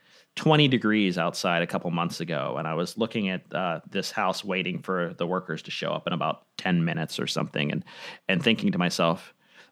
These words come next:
"They haven't installed plumbing in this house yet. There's no bathroom. There's a, there's an outhouse out here, and there are people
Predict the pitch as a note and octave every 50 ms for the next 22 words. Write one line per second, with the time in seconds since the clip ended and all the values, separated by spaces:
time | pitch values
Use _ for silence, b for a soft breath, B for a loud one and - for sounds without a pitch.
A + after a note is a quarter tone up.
0 | _ F#2+ A2 - C#3+ C#3+ C3+ C3 A#2+ A2 G#2 G2 - - F#2 F2+ F2 - - -
1 | G#2 F#2+ E2+ D2 C#2+ D2 - - - - - - - - - - - - - -
2 | F#2+ G2 B2 C3 B2+ A2 G#2 F#2+ E2+ D#2+ - - - B1+ C2 C2+ C#2 D2+ D2+ D#2+
3 | D2+ C#2+ - - F2+ F2 - G2 F2 - G2+ G2 F#2+ - - E2 D2+ - - -
4 | - - - - F#2 - - - b b b b - - F2 F#2+ F#2+ G2 G#2 G2+
5 | - D3+ C#3+ C3+ G2 F#2 D#2+ E2 B